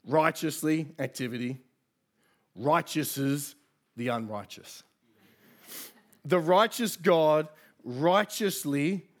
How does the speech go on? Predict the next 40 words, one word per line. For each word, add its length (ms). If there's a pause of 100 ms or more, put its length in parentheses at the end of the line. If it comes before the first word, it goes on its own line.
(140)
righteouses 1120 (260)
the 180
unrighteous. 1300
And 280 (400)
if 120
you 80
read 320
on 340
to 140
three 560
twenty-one 460
to 60
twenty-six, 640
Paul 260
mentions 480
it 120
twice. 460 (320)
How 220
can 200
a 60
righteous 500
God 440 (200)
make 320
unrighteous 520
people 300
righteous? 580
Well, 100
you'll 100
have 120
to 60
wait 300
till 100
we 60
get 260
there, 220
but 120
that's 200
his 140
answer, 460
is 240